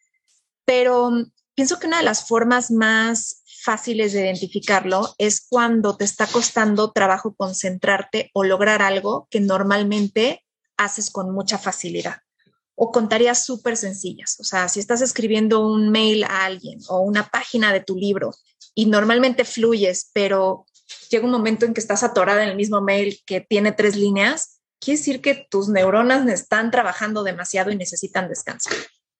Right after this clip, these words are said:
Viene de, por supuesto, un exceso de trabajo de nuestra mente, de nuestro cerebro, de, em,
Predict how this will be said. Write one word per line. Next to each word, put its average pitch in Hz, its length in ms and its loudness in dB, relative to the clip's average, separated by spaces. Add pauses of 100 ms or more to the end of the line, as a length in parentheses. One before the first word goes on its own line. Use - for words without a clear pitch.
(220)
Viene 330 480 0
de, 254 340 2
por 220 160 0
supuesto, 226 880 -2 (600)
un 233 180 2
exceso 254 520 0
de 277 120 2
trabajo 302 480 0
de 208 400 -2 (180)
nuestra 196 320 0
mente, 247 320 2
de 349 80 0
nuestro 180 260 -6
cerebro, 208 520 2
de, 185 600 0
em, 185 680 -4